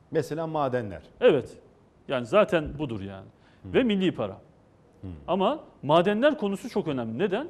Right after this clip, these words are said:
Speaker 2: Bakın dikkat ediyor musunuz? Adam diyor ki, yani zaten iktidar partisi dokuz yüz kırk dokuz lira asgari, asgari ücret veriyor. Daha fazla da veremezsiniz diyor. Yani bu tavrı ortaya koyuyor zaten. Şimdi, e, M H P ne diyor? M H P diyor ki, "bin dört yüz lira diyor asgari ücret vereceğim," diyor.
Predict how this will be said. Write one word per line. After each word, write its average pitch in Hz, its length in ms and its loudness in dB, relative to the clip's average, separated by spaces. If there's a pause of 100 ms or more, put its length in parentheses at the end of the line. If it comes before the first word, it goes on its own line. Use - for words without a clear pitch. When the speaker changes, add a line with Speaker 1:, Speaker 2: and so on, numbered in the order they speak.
(380)
Speaker 2:
Bakın 160 260 0
dikkat 202 200 2
ediyor 285 200 0
musunuz? 117 380 -8 (320)
Adam 262 280 2
diyor 311 160 0
ki, 208 260 -6 (220)
yani 120 180 -4
zaten 165 200 -4
iktidar 160 380 -4
partisi 156 280 -4
dokuz 175 240 -6
yüz - 40 -18
kırk 180 180 -10
dokuz 151 240 -8
lira 165 100 -4
asgari, 170 280 -6
asgari 143 280 -8
ücret 131 320 -8
veriyor. 95 280 -8 (360)
Daha 214 160 4
fazla 151 240 -2
da 220 80 0
veremezsiniz 139 560 -2
diyor. 98 180 -10 (180)
Yani 151 180 -8
bu 196 60 -8
tavrı 170 240 0
ortaya 123 260 -2
koyuyor 101 240 -10
zaten. 95 320 -14 (840)
Şimdi, 208 400 2 (420)
e, - 140 -10
M 147 220 2
H 254 60 2
P 269 120 0
ne 226 160 0
diyor? 208 240 0 (560)
M 151 140 0
H 226 60 2
P 240 140 -4
diyor 269 140 -4
ki, 175 120 -10
"bin 220 180 -2
dört 262 220 0
yüz 170 160 -8
lira 170 140 0
diyor 214 120 0
asgari 180 280 -2
ücret 180 300 -4
vereceğim," 113 400 -4
diyor. 151 240 -4